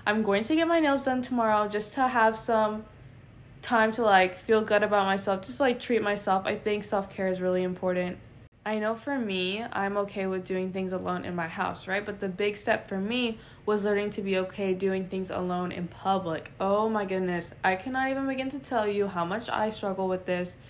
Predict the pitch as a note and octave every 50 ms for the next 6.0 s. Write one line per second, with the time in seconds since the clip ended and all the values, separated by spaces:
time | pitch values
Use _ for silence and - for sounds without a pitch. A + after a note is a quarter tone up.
0 | - - - - - G#3+ G3+ - G#3 G3+ G3+ G#3+ G#3+ G#3 G3 G3 G3 G3+ G3 G3
1 | - F#3 F#3 F3+ F3+ F3 E3+ E3+ F3+ F#3+ G3+ - - D#4 E4 E4 D4+ C4 B3 A#3+
2 | B3 B3+ B3+ - - C#4 C4+ C4+ C#4 B3 B3+ B3+ A#3+ A3 G3 F#3+ F#3+ F#3+ F#3+ F#3
3 | F#3 F#3 - - - F#3 F#3 F#3 F3+ F#3 F#3 F#3+ F#3+ F#3 F#3 F3+ - - G3 F3+
4 | F3+ F#3+ F#3 F3+ F3+ F3 F3+ F#3 F#3 G3 G3 - D4 D4 C4+ C#4 C4 A#3+ A#3+ A#3
5 | - - A#3+ - B3 B3 B3 A3+ G#3+ G#3+ G#3 G#3 G3+ F#3 E3+ D#3+ E3+ F#3+ - -